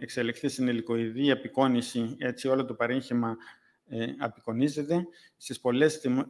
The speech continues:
τομές, που σημαίνει μικρότερος χρόνος, ε, λήψης της εικόνας και με τα λογισμικά η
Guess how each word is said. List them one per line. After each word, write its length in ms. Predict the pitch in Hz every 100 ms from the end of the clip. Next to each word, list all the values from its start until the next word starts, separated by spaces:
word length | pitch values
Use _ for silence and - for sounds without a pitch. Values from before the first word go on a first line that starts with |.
| -
τομές, 760 | 120 120 139 127 - - - - _ _ _ _
που 80 | 123
σημαίνει 380 | - 120 135 131
μικρότερος 560 | 123 131 127 120 117
χρόνος, 500 | - 131 123 117 -
ε, 380 | 123 117 113 117 113 120 117
λήψης 540 | 127 123 139 - 123 -
της 160 | 113
εικόνας 680 | 117 131 165 185 160 - _ _ _ _ _
και 140 | -
με 120 | 147 135
τα 200 | 135 127
λογισμικά 680 | 123 117 113 117 147 147 143
η 160 | 127